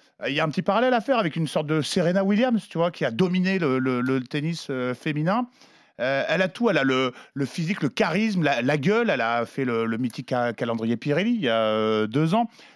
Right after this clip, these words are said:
C'est, euh, une figure qui inspire, euh, la jeunesse, le public américain qui raffole de, de, de ces per-, de ces personnages.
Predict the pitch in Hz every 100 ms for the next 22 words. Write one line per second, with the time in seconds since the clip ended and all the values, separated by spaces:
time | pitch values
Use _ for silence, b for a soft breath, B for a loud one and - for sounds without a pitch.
0 | - - 180 175 165 131 123 - 147 -
1 | 143 165 - - 190 185 - B B B
2 | - 117 135 147 156 165 214 202 147 120
3 | 143 151 143 147 156 208 208 - 117 147
4 | - 175 151 131 123 131 123 117 135 139
5 | 123 120 120 - 135 123 160 180 226